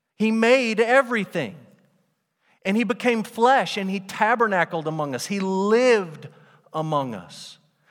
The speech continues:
And he came that we might have life, that we might be born again. We're dead in our sins, and he came that we would have life. This is an echo of this story, and the Jews refused to believe it.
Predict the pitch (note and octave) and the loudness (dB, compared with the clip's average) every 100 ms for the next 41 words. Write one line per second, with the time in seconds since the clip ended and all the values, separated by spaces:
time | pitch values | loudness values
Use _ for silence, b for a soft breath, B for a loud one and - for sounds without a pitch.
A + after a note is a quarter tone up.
0 | b - G#3 - A3 C4 C4 G#3 G3 B3+ | b -4 -4 -2 -2 -2 0 -2 -2 -2
1 | C4+ B3 A#3 A3+ G#3 G#3 A3 B3+ D4+ F#3+ | 0 2 2 0 0 -2 0 2 2 0
2 | - - - _ b b G3 G#3+ C4 B3+ | -4 -18 -20 _ b b -6 -2 0 2
3 | A#3+ F#3 G#3+ D#3+ C#3+ A3+ C4+ C#4+ B3 B3 | 0 0 -6 -6 -6 0 2 2 0 0
4 | C#4 G#3+ G3+ F#3+ C#3+ - B3 C4+ C4 A3+ | 0 0 -2 -2 -6 -2 4 4 4 2
5 | G3+ F#3+ - F#3+ E3+ F3 G3 - F#3+ F3+ | -2 -2 -4 -6 -4 -6 -6 -6 -6 -4
6 | D#3 D#3+ D#3+ D3 D3 D3+ C3+ A#2+ - B | -6 -6 -6 -6 -4 -4 -4 -6 -14 B
7 | B B B B B C#3+ C#3+ C#3 C#3+ D3+ | B B B B B -12 -8 -6 -4 -6
8 | C#3+ A#2 G#2 _ _ _ _ - - B2 | -6 -10 -12 _ _ _ _ -20 -14 -14
9 | A2+ B2+ - - C3+ A#2+ A2 - C3 A#2+ | -10 -12 -10 -10 -8 -8 -10 -10 -10 -10
10 | A2+ B2+ B2+ A#2 B2 A2+ - B2+ A#2+ - | -10 -10 -12 -14 -16 -16 -12 -12 -12 -16
11 | A2+ A2+ G#2 F#2+ A#2 | -16 -14 -14 -16 -18